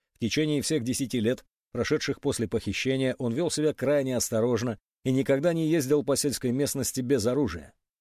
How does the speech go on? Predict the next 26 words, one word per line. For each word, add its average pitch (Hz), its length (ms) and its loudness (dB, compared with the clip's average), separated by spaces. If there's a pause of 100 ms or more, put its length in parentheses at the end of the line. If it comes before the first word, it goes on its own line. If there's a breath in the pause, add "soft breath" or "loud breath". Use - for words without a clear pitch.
(160)
Но 139 140 2
ему 185 260 4
и 170 40 2
в 151 80 -2
голову 147 340 4
не 123 100 2
приходило, 120 560 2
что - 160 -4
бандиты 123 460 0
могут 131 340 0
напасть 113 380 -2
на 104 100 -2
поезд. 131 400 0 (360)
Поэтому 202 340 2
он 185 100 2
снял 185 280 2
винтовку 160 500 0
и 151 140 0
осторожно 160 580 2
положил 139 480 0
ее 139 160 2
на 131 140 -2
сетчатую 123 560 -2
полку 127 320 -2
для 117 160 0
багажа, 110 520 0